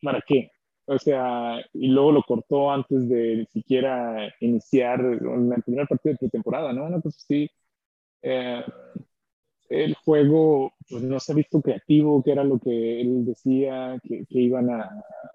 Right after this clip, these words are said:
hacer mucho movimiento, que iban a hacer esto y lo otro, y, y no, no se, no se ha visto ofensivamente bien, que se supone que para eso lo trajeron.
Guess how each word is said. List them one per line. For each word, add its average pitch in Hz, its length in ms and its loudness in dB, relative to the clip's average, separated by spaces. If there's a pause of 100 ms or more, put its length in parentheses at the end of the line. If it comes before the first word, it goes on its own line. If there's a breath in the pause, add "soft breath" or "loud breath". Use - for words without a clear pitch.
(200)
hacer 120 380 0
mucho 113 580 -2
movimiento, 123 480 0
que 127 80 2
iban 127 140 0
a 120 40 -2
hacer 123 180 0
esto 131 340 0
y 113 40 2
lo 123 200 2
otro, 135 520 0
y, 113 400 -4
y 117 120 -4
no, 127 240 -2
no 143 160 -4
se, 156 240 -8
no 147 100 -4
se 151 120 -6
ha 151 40 0
visto 143 360 0 (640)
ofensivamente 123 720 -2
bien, 135 360 -2
que 123 140 0
se - 160 -12
supone 143 320 -4
que 120 80 -4
para 120 180 -4
eso 120 120 -6
lo 113 100 -4
trajeron. 139 640 -2